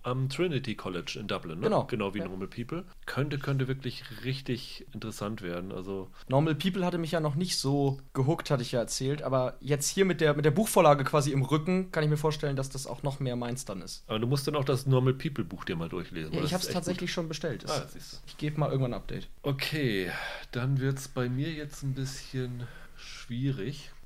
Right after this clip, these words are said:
Speaker 1: Ich besetze als erstes mal meinen Apple-Spot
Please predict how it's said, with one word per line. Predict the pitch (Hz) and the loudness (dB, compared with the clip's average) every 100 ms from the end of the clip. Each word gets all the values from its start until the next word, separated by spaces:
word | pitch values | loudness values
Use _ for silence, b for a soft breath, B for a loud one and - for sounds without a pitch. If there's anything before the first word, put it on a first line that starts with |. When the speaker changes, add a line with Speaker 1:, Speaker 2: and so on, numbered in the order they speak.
| - | -6
Speaker 1:
Ich | 151 147 - | -6 -6 -6
besetze | - 120 123 156 - 123 | -2 0 0 -2 -2 -2
als | 127 - | -2 -4
erstes | 131 135 135 131 | -4 -4 -4 -6
mal | 120 107 107 - | -2 -2 -4 -6
meinen | 101 101 101 104 - - - - - | -4 -2 -2 -6 -10 -14 -14 -14 -4
Apple-Spot | 120 135 98 85 - - - 120 | -4 -2 -4 -4 -8 -8 -2 -2